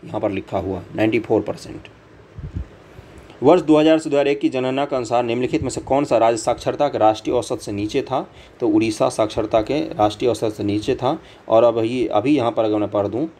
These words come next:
तो उपयुक्त विकल्पों में से महाराष्ट्र छिहत्तर परसेंट, गुजरात सिक्सटी नाइन परसेंट। और देखो, ये उस समय का है, अभी तो हमें बिहार में इकहत्तर परसेंट के आसपास है।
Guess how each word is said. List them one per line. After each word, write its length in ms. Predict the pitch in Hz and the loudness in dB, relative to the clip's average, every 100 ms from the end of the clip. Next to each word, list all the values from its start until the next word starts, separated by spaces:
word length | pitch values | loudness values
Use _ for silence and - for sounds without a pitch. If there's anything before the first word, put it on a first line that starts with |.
| _ _ - - | _ _ -20 -6
तो 60 | 120 | 0
उपयुक्त 280 | 165 165 | 2 2
विकल्पों 400 | 147 143 139 139 | 0 2 2 2
में 100 | 139 | 0
से 120 | 135 131 | 0 -2
महाराष्ट्र 540 | 110 120 139 139 131 | 2 4 2 0 -8
छिहत्तर 380 | - 120 110 135 | -8 -8 -4 -4
परसेंट, 380 | 135 120 147 110 | -4 -6 -8 -4
गुजरात 340 | 110 117 120 | 0 2 2
सिक्सटी 280 | - - 120 | -2 -8 -4
नाइन 240 | 110 127 | -2 -2
परसेंट। 460 | 127 123 143 180 - - - - - - - - | -2 -4 -6 -8 -10 -20 -20 -20 -20 -20 -14 -2
और 600 | 101 101 101 101 101 - - - - | 2 2 2 0 0 -4 -14 -8 -2
देखो, 240 | 139 151 | 2 4
ये 80 | 117 | 4
उस 200 | 120 - | 2 0
समय 200 | 143 135 | 0 0
का 120 | 127 | 0
है, 140 | 123 | -2
अभी 240 | 104 107 120 | -4 -4 -2
तो 100 | 120 | -2
हमें 180 | 117 110 | -4 -2
बिहार 280 | 107 113 117 | 0 2 0
में 140 | 117 | -2
इकहत्तर 320 | 107 120 127 | -4 -6 -4
परसेंट 300 | 104 101 107 | -4 -6 -6
के 60 | 98 | -4
आसपास 380 | 95 - 101 - | -6 -6 -10 -8
है। 120 | 139 | -10